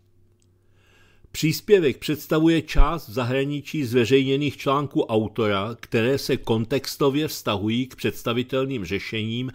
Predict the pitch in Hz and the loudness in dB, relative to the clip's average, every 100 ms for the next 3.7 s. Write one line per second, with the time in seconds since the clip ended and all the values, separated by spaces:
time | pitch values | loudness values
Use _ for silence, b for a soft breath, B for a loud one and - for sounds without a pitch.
0 | B B B 113 117 101 139 - - - | B B B 2 2 2 0 -2 -8 0
1 | 113 117 127 131 - 104 104 - 127 120 | 2 2 -2 -6 -4 -2 -2 -2 -4 -2
2 | 117 - 127 113 98 101 101 120 - 92 | -4 -6 -6 -4 -2 -2 -2 -6 -4 -4
3 | 92 - 117 110 127 123 | -4 -4 -6 -4 -4 -6